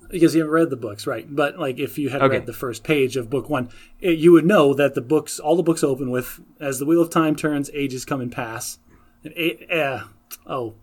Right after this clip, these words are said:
Speaker 1: stories in this age become the legends. And the... yeah, there's a whole thing.
Speaker 2: Okay.
Speaker 1: Uh, in one age called the Third Age by some.
Speaker 2: Great. You got it. Okay, so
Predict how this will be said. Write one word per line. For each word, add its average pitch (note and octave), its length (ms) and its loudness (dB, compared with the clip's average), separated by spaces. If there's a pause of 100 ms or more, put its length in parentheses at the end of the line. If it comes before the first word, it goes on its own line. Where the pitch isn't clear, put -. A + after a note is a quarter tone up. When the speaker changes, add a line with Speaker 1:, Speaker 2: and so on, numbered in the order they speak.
(520)
Speaker 1:
stories F3 340 -2
in D3 80 -2
this D3+ 280 -4
age D3 260 -6
become C3+ 280 -8
the A#2+ 80 -8
legends. B2+ 380 -10
And A#2+ 80 -16
the... B2 160 -18
yeah, C#3+ 220 -2
there's E3+ 180 4
a D#3+ 60 4
whole E3 100 8
thing. A#2 220 -6 (160)
Speaker 2:
Okay. A#2+ 160 -2
Speaker 1:
Uh, F#3 100 -6
in E3+ 240 2
one G3+ 160 2
age F3 340 2 (140)
called D#3+ 300 0
the B2+ 160 -2
Third B3 400 -2
Age G#2+ 400 -6
by G#2 180 -8
some. - 240 -8
Speaker 2:
Great. G#2 280 -4 (340)
You A2+ 120 -6
got F#2 260 -4
it. D2 120 -20 (220)
Okay, C#3+ 240 6
so C#3 420 6